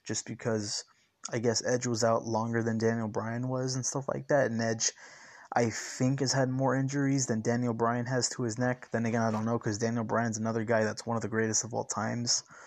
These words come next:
One, one of the best in his generation. And he's still one of the best. Daniel Bryan's still one of the best. Very happy to see him,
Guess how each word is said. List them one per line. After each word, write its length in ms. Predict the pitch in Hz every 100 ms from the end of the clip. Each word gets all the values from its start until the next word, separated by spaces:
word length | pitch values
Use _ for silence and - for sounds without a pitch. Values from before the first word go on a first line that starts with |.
| - - - _ - - - _
One, 240 | 139 139 131
one 140 | 139
of 60 | 127
the 60 |
best 360 | 113 127 120 -
in 60 | 110
his 180 | 117
generation. 720 | 110 113 107 113 110 135 135 139 - - _ _ _ _ _ _ _ _ - -
And 100 | 135
he's 120 | 131 -
still 220 | - 208
one 140 | 143
of 60 | 104
the 60 |
best. 440 | 101 101 - - - - - -
Daniel 260 | 127 131
Bryan's 300 | 120 123 110
still 260 | - 143 139
one 120 | 123
of 80 | 110
the 60 | 104
best. 480 | - - - - - - - - - - - -
Very 260 | 123 123
happy 260 | 120 117 113
to 100 | 110
see 260 | - 117
him, 480 | 110 135 143 120 117